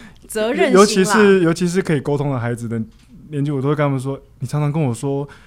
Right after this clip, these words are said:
Speaker 2: 学-，你有时候会问小朋友说，“你以后想做什么啊？”或者说，
Speaker 1: 是。
Speaker 2: “想当医生，想当科学家，
Speaker 1: 嗯。
Speaker 2: 或是甚至要当太空人，都有。”
Speaker 1: 是，是。
Speaker 2: 可是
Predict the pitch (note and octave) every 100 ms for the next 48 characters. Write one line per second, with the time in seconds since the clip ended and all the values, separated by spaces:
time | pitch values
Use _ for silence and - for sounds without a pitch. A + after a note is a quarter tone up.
0 | - - D#3+ - B2 B2+ C3+ - - _
1 | - B2 E3+ F#3 F3 B2 C#3+ C#3 C#3+ C3
2 | C#3+ A#2+ G#2+ C#3+ C3 G2+ G2+ G#2+ A2 B2+
3 | C3+ D3 A3 - A2+ A#2 C#3 D3 - -
4 | C#3+ C3+ C#3 C3+ C#3+ - A2+ C#3+ C#3+ D3
5 | C#3 A#2+ A2+ C3 B2+ C#3 C3+ C3+ C3+ C#3
6 | C3+ B2+ B2+ C#3 A#2+ A#2+ A2 G#2 - B2+
7 | C3+ G#2+ - - - - G3 - - -
8 | A#2+ F3